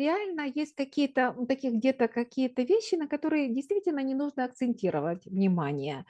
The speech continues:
Потому что вы же понимаете, на что акцентируешь внимание, то проявляется больше. Поэтому, когда у вашего ребенка какие-то мелкие,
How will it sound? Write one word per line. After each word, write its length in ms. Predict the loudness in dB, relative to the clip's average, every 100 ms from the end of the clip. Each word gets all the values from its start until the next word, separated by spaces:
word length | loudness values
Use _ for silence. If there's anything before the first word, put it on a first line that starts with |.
| -16 -14 -14 -16 -14 -16 -2
Потому 480 | -2 4 4 6 4
что 180 | 4 4
вы 100 | 4
же 120 | 4
понимаете, 600 | 4 6 6 4 2 0
на 120 | 0 0
что 140 | -2
акцентируешь 640 | -2 0 -2 0 0 0 -2
внимание, 400 | -2 -2 -2 -2
то 140 | -2
проявляется 880 | -4 -2 -2 0 0 0 0 -2 -2
больше. 560 | 0 0 0 -4 -10 -10
Поэтому, 460 | -4 -2 0 0 0
когда 320 | -2 -2 0
у 40 | 2
вашего 400 | 0 0 -2 -2
ребенка 680 | -2 -4 -4 -4 -4 -4 -6 -10 -8
какие-то 380 | -4 -2 0 0
мелкие, 540 | 2 2 0 0 -2